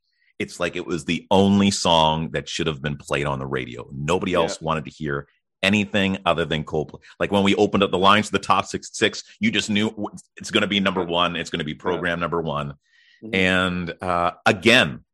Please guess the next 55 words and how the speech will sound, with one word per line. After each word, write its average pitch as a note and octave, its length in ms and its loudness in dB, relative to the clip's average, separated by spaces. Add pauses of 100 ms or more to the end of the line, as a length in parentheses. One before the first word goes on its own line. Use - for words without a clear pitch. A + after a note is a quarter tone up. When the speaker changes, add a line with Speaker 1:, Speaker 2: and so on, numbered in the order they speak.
(140)
Speaker 1:
by E2 140 4
Lenny F#2 240 0
Kravitz. E2 560 2 (880)
That G2 160 2
was E2 160 -2
another F2 480 2
one C#2+ 240 -8
that - 120 -20
just G#2 280 -4
Speaker 2:
Oh, - 20 -8
yeah. F#2+ 120 -6
Speaker 1:
was, F#2 200 -8 (540)
it F#2 120 -12
just F2 380 -10
blew F2+ 460 -2
up. F#2+ 260 2
And C3+ 100 -4
those F3 220 2
are E3 40 4
actually D#3 340 2
all B2+ 240 2
tunes G2 640 -2 (720)
that F#2 240 2
I, F2 240 4
that F2 120 4
I E2 140 4
liked. E2+ 640 2 (440)
Speaker 2:
Mm-hmm. A#2 220 -12
Speaker 1:
And F#2 300 -4
I F#2 80 2
think - 360 -6 (200)
looking G2 400 -4
back G2 320 -4
on F2+ 80 -2
them F2 120 -4
all, E2 80 -2
the E2+ 80 -2
one B2+ 180 0
that C#3 120 -4
got - 200 -2
the F#2 60 -2
most F2+ 300 -2
grief D#2+ 380 -2
was D2 120 -6
Coldplay E2 460 -4
because C#2+ 240 -8
people G#2+ 300 -6
weren't F2 200 -2
happy E2 300 0
that D2 140 -8
that D2 160 -2
was C#2+ 100 -10
classified C#2 600 -6
as C2 120 -12
rock, C2 300 -6